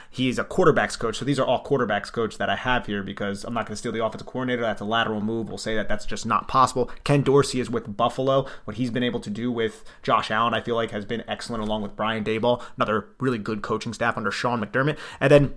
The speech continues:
obviously, I have to go to the forty-niners <laughs> coach and try to take Rich Scangarello from the forty-niners. And hopefully he has uh, I'm not a hundred percent sure how many years he's been with Kyle, but if he has that Kyle Shanahan rushing scheme and then passing concepts and passing game,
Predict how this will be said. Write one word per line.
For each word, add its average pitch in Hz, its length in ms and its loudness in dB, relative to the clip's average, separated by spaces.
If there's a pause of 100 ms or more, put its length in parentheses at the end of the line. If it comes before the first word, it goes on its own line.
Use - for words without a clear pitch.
(140)
obviously, 135 300 4
I 131 40 4
have 123 80 0
to 117 60 -6
go 127 100 0
to 123 40 0
the 113 80 -2
forty-niners 120 500 0
<laughs> - 0 -
coach - 380 6
and 131 420 -4
try 139 180 4
to 131 180 4 (320)
take 147 200 8
Rich 127 440 2 (320)
Scangarello 127 1040 2 (100)
from 123 160 -2
the 110 80 -2
forty-niners. 107 640 0
And 101 80 -10
hopefully 110 300 -4
he 120 160 -2
has 107 280 -2 (320)
uh, 123 40 0
I'm 120 240 4
not 151 180 4
a 143 60 -4
hundred - 260 0
percent 147 220 0
sure 135 100 -4
how 123 200 2
many 139 180 0
years 139 260 2
he's 143 140 -2
been 143 180 2
with 143 140 -4
Kyle, 151 360 4 (200)
but 117 220 0
if 120 120 -6
he 139 140 0
has 123 260 2
that 110 220 0
Kyle 117 240 2
Shanahan 117 440 -4
rushing 110 380 -2
scheme 113 400 -4
and 104 100 -2
then 101 120 -4
passing 110 420 -2
concepts 110 480 -4
and 101 140 -8
passing 110 420 -2
game, 104 240 -4